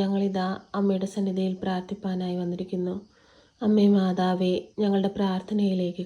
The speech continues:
കടന്നു വരണമേ. ഞങ്ങളുടെ ജീവിത ഭാരങ്ങളിലേക്ക് കടന്നു വരണമേ. ഞങ്ങളുടെ നീറുന്ന നൊമ്പരങ്ങളിലേക്ക് കടന്നു വരണമേ. പരിശുദ്ധ അമ്മേ, ദൈവമാതാവേ, ഞങ്ങളെല്ലാവരും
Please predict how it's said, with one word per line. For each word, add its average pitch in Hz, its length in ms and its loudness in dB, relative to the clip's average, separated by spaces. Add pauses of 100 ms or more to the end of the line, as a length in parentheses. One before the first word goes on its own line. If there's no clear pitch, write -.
കടന്നു 170 320 -2
വരണമേ. 175 400 -4 (680)
ഞങ്ങളുടെ 214 440 8
ജീവിത 202 260 6 (120)
ഭാരങ്ങളിലേക്ക് 190 800 2
കടന്നു 180 320 -2
വരണമേ. 175 400 -2 (560)
ഞങ്ങളുടെ 226 360 4
നീറുന്ന 208 300 6 (100)
നൊമ്പരങ്ങളിലേക്ക് 196 760 2
കടന്നു 175 320 -2
വരണമേ. 175 420 -2 (600)
പരിശുദ്ധ 202 420 2 (160)
അമ്മേ, 190 260 0 (260)
ദൈവമാതാവേ, 180 920 0 (540)
ഞങ്ങളെല്ലാവരും 208 840 6